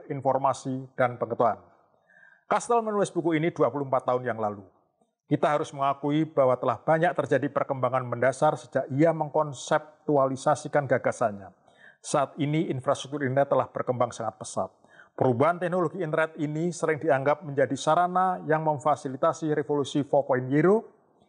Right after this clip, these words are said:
Pada saat yang sama juga telah berkembang tiga hal sekaligus, yang pertama, meluasnya penggunaan sosial media. Kedua, penguatan keberadaan teknologi big data sebagai kode sosial.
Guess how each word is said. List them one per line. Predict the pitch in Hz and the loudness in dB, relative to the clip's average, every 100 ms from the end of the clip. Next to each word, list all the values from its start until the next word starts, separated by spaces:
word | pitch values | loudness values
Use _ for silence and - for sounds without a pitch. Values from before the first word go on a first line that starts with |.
| _ _ _ _ _ _ _ | _ _ _ _ _ _ _
Pada | - 196 | 0 2
saat | 208 214 180 | 4 4 2
yang | 185 | 2
sama | 170 170 165 165 165 160 _ | 2 0 2 -2 -4 -10 _
juga | 127 147 | -2 0
telah | 143 135 | 2 0
berkembang | - - 131 127 139 135 131 | 0 -6 0 0 0 -8 -10
tiga | 123 127 | -2 2
hal | 123 | 2
sekaligus, | - - 135 - 113 - - _ _ _ _ _ | 0 -4 -4 -6 -10 -10 -16 _ _ _ _ _
yang | 113 113 | -2 -2
pertama, | - 139 165 202 214 _ | 2 2 4 2 -4 _
meluasnya | 127 120 131 147 165 160 | -4 2 4 2 0 -2
penggunaan | 156 147 147 147 151 151 - - _ | -2 -2 0 0 -2 -4 -14 -20 _
sosial | - 156 143 151 | 0 0 4 2
media. | 147 151 131 156 160 185 _ _ _ _ _ 131 | 2 -2 0 0 0 -6 _ _ _ _ _ -4
Kedua, | 107 143 170 190 196 _ _ _ | 4 6 6 2 -8 _ _ _
penguatan | 131 127 131 131 165 | -4 2 2 2 0
keberadaan | 170 156 156 160 151 | 0 -2 0 0 2
teknologi | 160 156 156 147 160 | 2 4 2 2 0
big | 143 139 | 0 2
data | 147 - - | 2 2 -2
sebagai | - 143 151 147 | 0 0 2 0
kode | 156 135 139 | 0 0 0
sosial. | 151 - 156 160 170 | -2 0 2 2 0